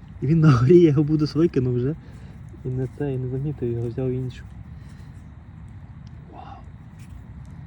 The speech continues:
Це просто жесть. Просто <laughs> жесть. Це просто клад якийсь. Ну де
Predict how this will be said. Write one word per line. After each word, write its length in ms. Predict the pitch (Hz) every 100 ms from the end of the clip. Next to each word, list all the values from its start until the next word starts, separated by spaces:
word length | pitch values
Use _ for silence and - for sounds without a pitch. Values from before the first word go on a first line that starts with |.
| - - -
Це 120 | - -
просто 480 | - 123 120 - 117
жесть. 560 | 113 113 110 - - - - - - -
Просто 440 | 131 143 - -
<laughs> 0 |
жесть. 560 | - 120 - - - - - - - - - - - - - -
Це 80 |
просто 320 | 127 160 - 160
клад 320 | - 135 123
якийсь. 300 | 120 - 127 - - - - - - - - - - - - - - - - - - - - - - - - - - - - - - -
Ну 100 | 147
де 340 | 120 151 165